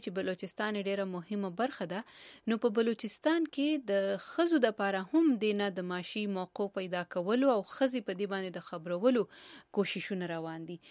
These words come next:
چې څنګه هغوی د سی پیک په منصوبه کې هغه زنانه، هغه هنرمندې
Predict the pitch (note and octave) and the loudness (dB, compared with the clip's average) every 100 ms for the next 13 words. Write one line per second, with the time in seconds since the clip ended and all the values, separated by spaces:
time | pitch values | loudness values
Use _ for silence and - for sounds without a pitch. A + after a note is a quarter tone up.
0 | - - F#3 C#4 C4+ A3+ G3 A3 A3+ G3+ | -12 -8 0 2 4 2 0 0 0 -2
1 | - F#3 A3+ - - F#3 F3+ - F3+ G#3+ | -4 -4 -4 -6 -8 -6 -6 -8 -4 -2
2 | G#3+ A#3 A3+ - - - A3+ A3 F#3 F#3 | -2 -4 -4 -8 -20 0 2 4 2 0
3 | F3 F3 G3+ A3+ G3+ G3 F#3+ F#3+ F3+ F3 | -2 -2 -2 -2 -2 -4 -2 -4 -4 -4
4 | E3+ F#3+ B3 A3 | -2 0 2 0